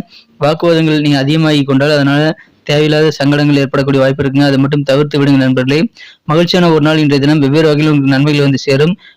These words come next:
உங்களை விட்டு சின்ன சின்ன காரணங்கள் பிரிந்திருக்கக்கூடிய அன்பர்கள்லாம் இப்பொழுது உங்களை தேடி வந்து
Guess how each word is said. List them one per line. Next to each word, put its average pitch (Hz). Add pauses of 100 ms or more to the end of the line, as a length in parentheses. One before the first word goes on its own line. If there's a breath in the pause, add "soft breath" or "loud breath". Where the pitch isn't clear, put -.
உங்களை 165
விட்டு 151
சின்ன 165
சின்ன 151
காரணங்கள் 147
பிரிந்திருக்கக்கூடிய 147
அன்பர்கள்லாம் 135
இப்பொழுது 139
உங்களை 135
தேடி 151
வந்து 143